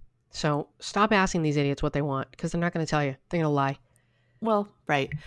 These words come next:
Speaker 2: But she wasn't the one who wrote in. He did. <laughs>
Speaker 1: Right.
Speaker 2: So you think he should just, I mean, if she even invites
Speaker 1: The
Speaker 2: him back
Speaker 1: fact
Speaker 2: to
Speaker 1: that
Speaker 2: her
Speaker 1: he's
Speaker 2: room.
Speaker 1: bringing it up,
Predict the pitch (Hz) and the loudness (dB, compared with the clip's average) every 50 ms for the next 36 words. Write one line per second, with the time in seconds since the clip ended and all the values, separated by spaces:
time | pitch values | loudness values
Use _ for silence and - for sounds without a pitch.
0 | - - - - 247 - - - - 349 339 339 330 302 - 247 214 226 214 208 | -16 -2 4 8 10 12 12 10 10 8 6 6 6 4 4 2 4 6 6 6
1 | 202 202 196 208 180 175 151 139 143 131 85 151 - - - - - 190 170 - | 6 6 6 4 6 6 4 4 4 2 0 -2 -8 -12 -10 -4 -2 0 2 4
2 | 143 185 - - - - - - - - - - - 202 170 156 - 294 - - | 4 4 2 -2 -12 -14 -14 -14 -18 -14 0 6 8 8 8 8 6 2 -2 -4
3 | - - - - - - - _ - 294 277 233 285 320 330 330 311 247 - - | -14 -14 -14 -14 -14 -14 -12 _ 2 2 4 6 8 6 8 6 4 2 4 2
4 | 269 233 - 254 226 - 175 160 160 - - - - - - - - - - - | 2 4 4 4 4 4 2 2 2 0 -4 -8 -10 -14 -14 -16 -20 -20 -20 -20
5 | _ - - - - 202 196 185 - - 208 226 220 - - 247 208 208 202 185 | _ -10 -2 2 4 6 6 6 8 8 8 8 8 6 2 4 4 6 6 4
6 | 180 170 160 151 160 160 233 - 175 156 254 254 294 - - 320 - - 302 269 | 4 2 2 4 6 6 6 4 4 4 6 6 6 4 4 4 4 4 4 4
7 | 226 247 - 233 233 247 247 247 247 233 202 196 180 147 - - - | 6 8 8 8 8 8 4 2 4 4 6 6 6 4 4 2 -2